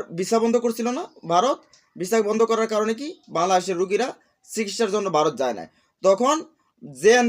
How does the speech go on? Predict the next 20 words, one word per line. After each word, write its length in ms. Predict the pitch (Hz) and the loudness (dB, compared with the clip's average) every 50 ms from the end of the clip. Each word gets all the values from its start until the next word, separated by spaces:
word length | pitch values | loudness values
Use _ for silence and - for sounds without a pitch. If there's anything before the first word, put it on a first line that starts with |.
| 202 | 4
রায় 140 | 226 214 202 208 | 4 4 4 4
হসপিটাল, 460 | 196 202 190 196 - 180 151 147 131 - - - - - | 0 -4 -8 -4 0 2 2 2 2 0 -4 -10 -6 0
চেন্নাইয়ের 360 | 220 220 214 220 233 233 233 226 | 2 2 4 4 2 2 4 4
যে 40 | 214 220 | 2 2
হসপিটাল, 380 | 214 214 185 185 180 160 139 127 - - - | 0 -2 -6 -2 0 0 0 -2 -4 -4 -2
তারা 220 | 156 160 165 170 170 151 | 0 2 2 2 0 0
বসে 200 | 160 165 160 202 185 | -2 -4 -2 -2 -2
বসে 160 | 190 190 190 185 180 | -2 -4 -4 -4 -4
সেটা 160 | 196 185 226 - - _ _ _ _ _ _ _ _ _ _ _ - 180 | -4 -2 -4 -6 -6 _ _ _ _ _ _ _ _ _ _ _ -2 2
কানছে 360 | 170 151 147 - - - 101 92 - _ _ _ _ _ _ _ _ _ _ _ _ _ _ _ _ _ _ - | 2 2 2 0 -6 -10 -12 -12 -14 _ _ _ _ _ _ _ _ _ _ _ _ _ _ _ _ _ _ -6
কি, 100 | 233 277 294 240 196 214 226 | -4 -2 -2 -2 0 2 2
বাংলাদেশের 520 | 233 240 240 208 226 220 202 233 254 294 294 - _ _ _ _ _ _ _ _ _ _ _ - _ - | 4 4 4 2 2 2 4 4 4 4 2 -4 _ _ _ _ _ _ _ _ _ _ _ -20 _ -8
চিকিৎসকরা 720 | 220 254 233 - 294 240 - 285 269 - - 226 233 214 196 185 208 | -8 -8 -6 -4 -4 -2 2 2 2 2 2 0 0 0 2 0 0
বাংলাদেশের 340 | 214 226 226 220 226 202 175 196 | 0 0 0 0 -2 -4 -4 -4
রুগীদেরকে 440 | 254 226 247 226 214 175 170 160 - - | -4 -4 0 0 0 0 2 -2 -4 -2
পায় 140 | 139 123 120 | -2 -4 -4
না। 60 | 117 - - 165 | -4 -2 -2 -2
আর 60 | 165 175 214 | -2 0 0
বাংলাদেশে 420 | 226 240 240 240 196 208 196 - - - 180 | -2 0 0 0 -2 -2 -6 -6 -6 -2 0
তাদের 260 | 160 160 160 208 226 | 2 2 2 0 0